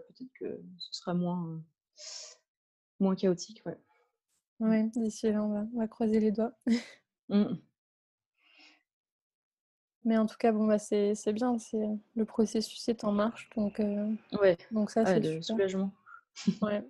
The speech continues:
Speaker 2: et puis, oui, c'est, c'est, c'est, enfin, c'est l'avantage justement de, de ces groupes Facebook, tu as d'avoir la possibilité d'avoir accès à,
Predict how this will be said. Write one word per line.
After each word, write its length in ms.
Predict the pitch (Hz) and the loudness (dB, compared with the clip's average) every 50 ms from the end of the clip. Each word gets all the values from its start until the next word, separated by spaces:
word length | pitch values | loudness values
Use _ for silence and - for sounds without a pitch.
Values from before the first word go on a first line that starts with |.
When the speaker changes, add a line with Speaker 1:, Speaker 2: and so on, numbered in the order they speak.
| - - | -6 -4
Speaker 2:
et 100 | 240 220 | -4 -4
puis, 220 | - - 226 220 | -2 0 2 4
oui, 120 | 226 226 214 | 4 4 4
c'est, 280 | - 233 214 208 208 | 2 2 2 2 2
c'est, 240 | 208 - 220 214 226 | 0 0 -2 -4 -4
c'est, 160 | 220 - - - | -6 -8 -4 0
enfin, 140 | 214 208 202 | 2 2 2
c'est 160 | - - 220 | 4 4 6
l'avantage 420 | 214 214 208 214 214 - 240 233 | 6 6 6 6 4 4 4 4
justement 460 | 220 220 208 - - 214 214 220 220 226 | 2 2 -2 -2 -2 0 2 4 4 4
de, 420 | 214 208 208 202 208 220 226 226 | 2 2 0 -2 -2 -2 -2 0
de 100 | 214 214 | 0 0
ces 160 | 208 - - 214 | 0 0 -2 0
groupes 220 | 208 202 208 208 _ | 0 0 -2 -2 _
Facebook, 360 | - 220 208 202 214 220 220 - - | 0 2 2 2 0 -4 -6 -6 -4
tu 80 | 220 | -4
as 100 | 208 202 202 196 _ _ _ _ - - - _ _ _ _ - | -4 -4 -4 -8 _ _ _ _ -20 -20 -20 _ _ _ _ 0
d'avoir 220 | 226 220 214 220 214 | 2 4 4 6 4
la 100 | 214 208 | 4 4
possibilité 640 | 214 - 220 - - 220 202 202 214 202 - 233 214 | 2 0 -2 -2 -2 -2 -2 -2 -2 -2 0 0 2
d'avoir 320 | 214 214 202 202 208 196 | 2 2 2 0 0 -2
accès 360 | 208 202 202 - - 240 226 | -2 -4 -6 -6 -4 -2 0
à, 340 | 220 214 208 202 202 202 214 | 0 2 0 0 -2 -2 -4